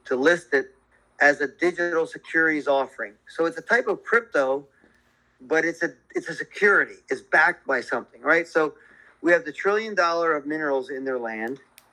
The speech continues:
And then we went to an independent company in Singapore who, who did all the financials for our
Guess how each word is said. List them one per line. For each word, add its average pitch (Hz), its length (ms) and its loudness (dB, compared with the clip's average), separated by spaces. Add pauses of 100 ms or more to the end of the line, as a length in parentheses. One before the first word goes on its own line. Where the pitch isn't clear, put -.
(460)
And 143 140 2
then 160 100 6
we 160 80 0
went 180 300 2
to 170 220 4
an 151 140 -2
independent 160 520 -2
company 151 320 -2
in 143 80 -4
Singapore 139 800 0 (500)
who, 160 320 -2 (100)
who 143 160 -8 (160)
did 185 140 4
all 190 140 6
the 185 80 0
financials 151 760 -2 (100)
for 139 320 0
our 131 380 0